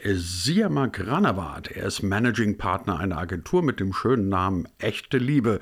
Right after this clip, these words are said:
Und ob das jetzt alles Lug und Betrug ist mit dem Programmatic Advertising oder ob dieses Genre nicht ein bisschen zu Unrecht in Verruf geraten ist, das klären wir jetzt gleich mit ihm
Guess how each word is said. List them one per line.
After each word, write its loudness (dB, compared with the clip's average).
Und -10
ob -4
das 0
jetzt 0
alles 2
Lug 2
und -2
Betrug 0
ist -2
mit 0
dem 2
Programmatic -2
Advertising -2
oder 2
ob 0
dieses 0
Genre 2
nicht 0
ein -2
bisschen 0
zu 0
Unrecht 2
in -2
Verruf -2
geraten -4
ist, -6
das 0
klären -2
wir 0
jetzt -4
gleich -6
mit -6
ihm 4